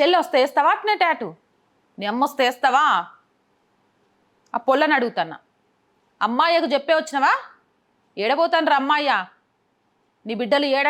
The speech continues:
టాటూ వేయించుకుంటాన్రో, ఆ టాటూలతో ఎవడెవడికి బాడీలో పార్ట్స్ చూపిస్తాన్రో తెలుసుకుంటాన్రా లేదా? ఫ్యాషన్ ఏమంటారు, ఆధునిక పోకడ. ఏ,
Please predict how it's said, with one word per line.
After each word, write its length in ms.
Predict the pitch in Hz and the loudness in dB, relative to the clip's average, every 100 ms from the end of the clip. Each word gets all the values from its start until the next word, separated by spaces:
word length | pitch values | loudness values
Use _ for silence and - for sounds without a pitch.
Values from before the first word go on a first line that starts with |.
| 294 | 0
టాటూ 220 | 285 285 320 | 0 0 -2
వేయించుకుంటాన్రో, 720 | 311 294 - 294 285 277 294 359 - _ _ _ - | -4 -4 -6 -2 -2 0 0 0 -4 _ _ _ -4
ఆ 80 | 254 269 | -2 0
టాటూలతో 560 | 277 311 320 320 330 311 - 359 - - 208 | 0 -2 -2 -2 0 2 0 -2 -8 -6 -2
ఎవడెవడికి 480 | 254 320 311 311 302 220 | 2 0 0 -4 -6 -4
బాడీలో 360 | 247 302 320 311 294 | 0 0 -2 -4 -2
పార్ట్స్ 260 | 302 294 330 | -2 -2 -10
చూపిస్తాన్రో 500 | 330 - 320 302 320 320 | -10 -6 -4 -2 -4 -2
తెలుసుకుంటాన్రా 600 | 269 277 - 359 339 320 381 | -4 -4 -6 -4 -2 0 0
లేదా? 240 | 403 370 214 170 _ _ _ _ _ _ _ _ _ | 0 0 -2 -6 _ _ _ _ _ _ _ _ _
ఫ్యాషన్ 480 | 202 214 269 320 196 143 _ _ _ _ _ _ _ | 0 0 0 -4 -6 -12 _ _ _ _ _ _ _
ఏమంటారు, 380 | 214 269 285 415 480 _ _ - 165 | -8 -8 -4 -4 -4 _ _ -4 0
ఆధునిక 500 | 214 330 277 302 277 370 480 - - | 2 0 -2 -8 -4 -2 -2 -6 -6
పోకడ. 380 | 254 311 285 190 - _ _ _ _ _ _ _ _ _ _ | -2 0 0 -2 -6 _ _ _ _ _ _ _ _ _ _
ఏ, 20 | - | -4